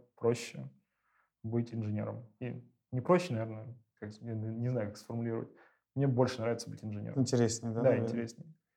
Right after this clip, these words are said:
Speaker 2: А расскажи, как у тебя щас, э, вообще устроен твой типичный день? Вот, может быть, это свойственно, там, любому человеку в этой должности или, там, конкретно в компании, где ты сейчас работаешь? Вот,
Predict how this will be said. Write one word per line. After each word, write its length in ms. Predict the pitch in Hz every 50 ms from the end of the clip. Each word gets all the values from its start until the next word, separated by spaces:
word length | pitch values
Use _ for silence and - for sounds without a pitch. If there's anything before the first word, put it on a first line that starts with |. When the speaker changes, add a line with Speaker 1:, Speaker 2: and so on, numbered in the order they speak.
| _ _ _ _ _ _
Speaker 2:
А 100 | - 117
расскажи, 300 | 113 110 - 135 139 208
как 220 | 202 - 196 196 -
у 20 |
тебя 220 | - 151 135 120 110
щас, 520 | - - 120 113 107 - - - - -
э, 380 | 113 110 107 107 107 104 104 101
вообще 260 | 104 107 - - 151
устроен 380 | 127 - - - 120 117 107 98
твой 180 | - 104 95 - - _ -
типичный 600 | - - 110 - - 127 117 - - - 110 107
день? 260 | 107 107 104 95 90 92
Вот, 220 | 101 98 - - - - - _ _ _ _ _ _ _
может 260 | - 131 156 147 139 131
быть, 220 | 127 120 - -
это 800 | - - - 117 113 113 113 113 110 107 107 107 107 104 104 101
свойственно, 1160 | 101 - - - - - - 117 120 117 113 - - - 110 107 104 107 104 101 101 98 101 104 -
там, 220 | - 95 101 101 101 _ _ _ _ _ _ _ _ _ -
любому 300 | 107 107 120 151 160 147
человеку 500 | 131 - 127 117 117 117 117 110 113 -
в 20 | 107
этой 220 | 107 107 - 107 104
должности 500 | 101 107 104 101 104 98 - - - 110
или, 120 | 104 101
там, 240 | 98 - - - 98 95
конкретно 600 | - 104 101 95 107 107 98 - - 104 95 -
в 200 | - - - -
компании, 360 | - 104 98 - 104 104 101
где 80 | 98 98
ты 100 | 98 - -
сейчас 260 | - - 107 101 -
работаешь? 440 | 107 101 110 151 165 - 120 - -
Вот, 140 | - -